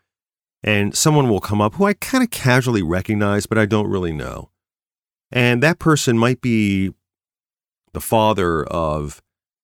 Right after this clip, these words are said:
student in one of their classes, or maybe they're on a team together. And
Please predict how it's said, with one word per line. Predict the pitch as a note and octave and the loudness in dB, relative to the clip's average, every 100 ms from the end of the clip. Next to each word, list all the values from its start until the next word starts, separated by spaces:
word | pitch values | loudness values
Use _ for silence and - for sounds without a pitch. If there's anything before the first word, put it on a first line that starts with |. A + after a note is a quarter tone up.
| _ _ _ _ _ _ - | _ _ _ _ _ _ -4
student | - - B2+ A#2 A2+ | 0 4 4 4 2
in | A2 A2 G#2 G2 F#2+ | 2 2 2 0 0
one | G#2 G#2+ | 2 4
of | |
their | G2+ | 4
classes, | G2 - A2 G#2+ G2 D#2+ E2 | 2 2 0 0 -2 -4 -4
or | |
maybe | E2+ G2+ G#2 | -2 0 2
they're | G#2+ | 2
on | G#2 | 0
a | |
team | G2 - A#2+ A2+ | 0 0 0 0
together. | E2+ E2+ C2 A1+ - _ _ _ _ _ _ _ _ _ _ _ | -2 -4 -4 -8 -16 _ _ _ _ _ _ _ _ _ _ _
And | A2 G#2+ G#2+ G#2+ | 0 2 2 0